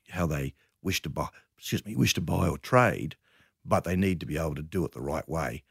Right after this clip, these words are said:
with the right creative. And at the moment, that's still very much, uh, I would say only about ten percent of digital creative is actually being done to the standard that needs to be done.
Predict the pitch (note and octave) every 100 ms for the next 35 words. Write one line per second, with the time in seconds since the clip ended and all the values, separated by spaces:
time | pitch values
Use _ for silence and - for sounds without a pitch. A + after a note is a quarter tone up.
0 | _ _ - - D#2+ D#2 C#2+ - D2 D2
1 | - - - F2 G2 E2+ C#2+ - F2+ -
2 | F#2 D#2 D#2 _ _ _ _ G#2 F#2+ E2
3 | D#2 D2 - D2 D2 D#2 C#2+ _ _ _
4 | _ - D#2+ C#2+ - E2 D#2 D2+ C#2 D2
5 | - - F#2+ D2 - D#2+ D#2+ D2+ - _
6 | _ _ - F2+ F2 C#2+ - D#2 E2 D#2+
7 | G1+ - - _ _ _ _ - F2+ F#2
8 | F2+ - A#1+ C#2+ A#1+ D#2+ D#2 C#2+ C2+ -
9 | G#1 - C#2 B1+ A#1+ G1+ C2 - - -